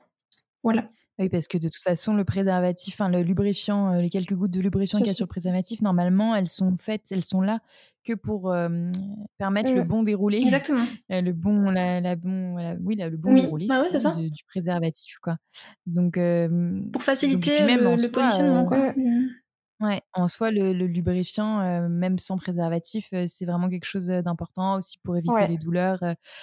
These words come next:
Speaker 2: euh, ou même juste pour, euh, de
Speaker 3: Complètement.
Speaker 2: nouvelles sensations
Speaker 1: Mm.
Speaker 2: et, et du
Speaker 3: Ouais.
Speaker 2: plaisir, quoi. Mais avec la, avec le préservatif, c'est vraiment quelque chose qu'on nous apprend pas, qu'on nous dit jamais,
Speaker 1: Pas
Speaker 2: qu'on
Speaker 1: du
Speaker 2: devrait
Speaker 1: tout.
Speaker 2: presque les vendre
Speaker 3: Mm.
Speaker 2: ensemble, quoi.
Speaker 1: Non, non, pas du tout. Mais ça renforce encore une fois la charge mentale de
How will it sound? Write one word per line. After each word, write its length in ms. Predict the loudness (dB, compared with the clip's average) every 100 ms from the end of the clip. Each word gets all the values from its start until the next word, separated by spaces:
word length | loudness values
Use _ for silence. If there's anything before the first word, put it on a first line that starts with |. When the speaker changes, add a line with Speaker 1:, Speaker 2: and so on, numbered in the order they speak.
| -18 -8
Speaker 2:
euh, 120 | -4 -4
ou 120 | -2
même 180 | -2 -2
juste 360 | 0 -2 -4 -8
pour, 200 | -6 -6
euh, 40 |
de 40 | -8 _ -4
Speaker 3:
Complètement. 340 | 0 2 2 2
Speaker 2:
nouvelles 160 | 2
sensations 440 | 0 -6 -6 0 2
Speaker 1:
Mm. 220 | 2 2 -2 -4 -6
Speaker 2:
et, 60 | -4
et 40 |
du 80 | 0
Speaker 3:
Ouais. 100 | 0
Speaker 2:
plaisir, 220 | 0 -4 -6 -8
quoi. 120 | -10 -10 _ -20 -20 -6
Mais 260 | -2 0 0
avec 340 | -2 -4 -6
la, 120 | -10 -10 -8
avec 240 | -8 -8
le 40 | -10
préservatif, 500 | -8 -4 -2 -4 -6
c'est 140 | -4 -2
vraiment 200 | 0 -2
quelque 160 | -4
chose 140 | -8 -2
qu'on 120 | 0
nous 180 | 0 -2
apprend 240 | -6 -8
pas, 140 | -6 -4
qu'on 120 | 0
nous 100 | 0
dit 140 | -2 -2
jamais, 240 | 2 2
Speaker 1:
Pas 60 | 2
Speaker 2:
qu'on 80 |
Speaker 1:
du 60 | 0
Speaker 2:
devrait 160 | 0 -2
Speaker 1:
tout. 60 |
Speaker 2:
presque 240 | -4 -10 -6
les 120 | -4
vendre 180 | 0 2
Speaker 3:
Mm. 120 | 2 2
Speaker 2:
ensemble, 380 | 2 2 0 -6
quoi. 140 | -14 -18 -20 _ _
Speaker 1:
Non, 120 | 0 2
non, 240 | 2 0
pas 100 | 0
du 140 | -2 -2
tout. 180 | -2 -4 -6 -2
Mais 180 | 0 2
ça 160 | 2 2
renforce 360 | 0 0 2 2
encore 240 | 2 2
une 100 | 0
fois 200 | 2 2
la 160 | 4 2
charge 280 | 2 2 2
mentale 460 | 2 2 2 2
de 460 | 2 2 2 0